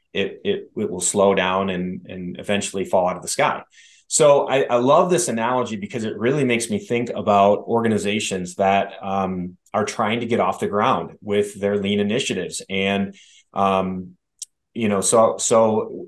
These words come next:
I threw some thoughts on here and I just wanna kinda talk through these. Um, so again, those of you that are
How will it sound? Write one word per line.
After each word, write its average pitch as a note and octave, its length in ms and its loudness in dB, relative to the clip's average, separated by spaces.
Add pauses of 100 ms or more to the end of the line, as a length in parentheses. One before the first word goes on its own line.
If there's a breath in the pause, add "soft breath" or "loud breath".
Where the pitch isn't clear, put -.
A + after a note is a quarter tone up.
(100)
I A2 140 -8
threw D3 240 -8
some C#3+ 240 2
thoughts G#2+ 400 0
on F#2 220 -6
here F#2 160 -6
and F#2 80 -6
I G2 60 -4
just G2+ 180 -6
wanna G#2 160 0
kinda G2+ 240 -2
talk G2 320 -2
through A#2+ 160 -2
these. - 320 -10 (720 soft breath)
Um, G#2+ 320 4
so B2 180 4
again, A#2+ 260 2
those A#2 260 4
of A2 100 -4
you A#2+ 140 -2
that A2 120 2
are G2 260 2